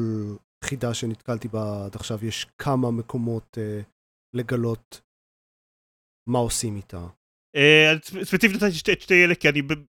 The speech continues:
Speaker 2: חושב, אוק-, אוקיי, אז זאתי עם הסטאדי, טוב, אה, לא, לא צריך לזה,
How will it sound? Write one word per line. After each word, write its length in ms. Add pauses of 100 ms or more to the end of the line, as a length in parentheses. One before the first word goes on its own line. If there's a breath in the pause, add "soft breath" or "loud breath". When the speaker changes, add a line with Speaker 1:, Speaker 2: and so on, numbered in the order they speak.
(160)
Speaker 2:
חושב, 360 (1300)
אוק-, 200
אוקיי, 160
אז 80
זאתי 140
עם 80
הסטאדי, 480
טוב, 240
אה, 120
לא, 340
לא 220
צריך 180
לזה, 220